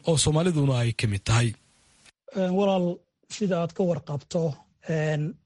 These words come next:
Speaker 2: shacabkan reer Victoria waxay soo mareen runtii xaalado aad u ad-, adag. Een, way ka duwanaayeen,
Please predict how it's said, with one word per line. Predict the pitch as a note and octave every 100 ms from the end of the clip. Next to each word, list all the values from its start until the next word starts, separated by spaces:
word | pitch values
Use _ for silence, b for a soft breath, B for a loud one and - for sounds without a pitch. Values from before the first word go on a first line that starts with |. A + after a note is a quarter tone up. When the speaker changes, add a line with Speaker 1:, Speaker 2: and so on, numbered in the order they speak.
| _ _ _ - -
Speaker 2:
shacabkan | - A3 F3 F3+ - F3 E3 - -
reer | D#3 F#3
Victoria | F3 - - F#3+ C#3+ B2+ B2 _ _ _ _ _
waxay | F3 F#3 F3+
soo | - G3+ F#3+
mareen | E3 D#3+ D#3
runtii | E3 F3 - D#3 D3
xaalado | - D#3+ E3+ F3 G3 -
aad | F3 D#3 E3+
u | G3+
ad-, | F3 E3 -
adag. | E3 E3+ G#3+ - _ _ _ -
Een, | E3 D#3+ D3+ D3+ D#3+
way | E3+ F3
ka | A#3
duwanaayeen, | G3+ G3 F3 D#3+ E3 E3+ F3+